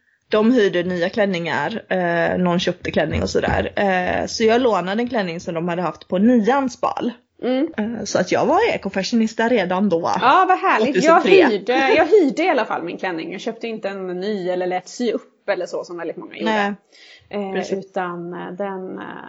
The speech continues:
Speaker 2: den hyrde jag. Det var en sån här riktig gräddbakelse. <laughs>
Speaker 1: Ja, min,
Speaker 2: Ah,
Speaker 1: alltså
Speaker 2: ja.
Speaker 1: jag hade ju önskat att jag hade en sån där gräddbakelse som alla andra, men det hade jag inte, utan min var bara en vanlig, eh, typ, eh, ja, men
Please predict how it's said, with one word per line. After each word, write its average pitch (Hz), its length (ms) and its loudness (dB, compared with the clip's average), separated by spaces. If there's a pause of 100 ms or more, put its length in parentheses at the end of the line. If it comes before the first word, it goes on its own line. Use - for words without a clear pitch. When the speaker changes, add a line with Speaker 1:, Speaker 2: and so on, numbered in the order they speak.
(600)
Speaker 2:
den 196 160 -10
hyrde 190 300 -8
jag. 202 280 -12
Det 214 80 -10
var 202 80 -12
en 202 60 -10
sån 196 80 -16
här 190 60 -16
riktig 185 240 -16
gräddbakelse. 190 800 -14
<laughs> - 40 -14 (840)
Speaker 1:
Ja, 220 240 0
min, 370 140 2
Speaker 2:
Ah, 339 160 0
Speaker 1:
alltså - 160 -2
Speaker 2:
ja. 233 60 0
Speaker 1:
jag 254 120 4
hade 247 220 0
ju - 240 -20
önskat 233 320 -12
att - 100 -6
jag 185 80 -4
hade 190 320 -6
en 233 60 0
sån 254 120 -2
där 185 100 2
gräddbakelse 175 800 -2
som 180 160 -4
alla 175 180 -2
andra, 160 460 -2
men 175 400 -2
det 180 80 0
hade 165 280 0
jag 175 100 2
inte, 175 200 -6
utan 165 240 -10
min 170 180 -4
var 160 100 -2
bara 131 220 -2
en 156 140 -6
vanlig, 151 580 -2
eh, - 260 0
typ, - 340 -6
eh, 87 340 0 (1040)
ja, 190 80 2
men 190 520 0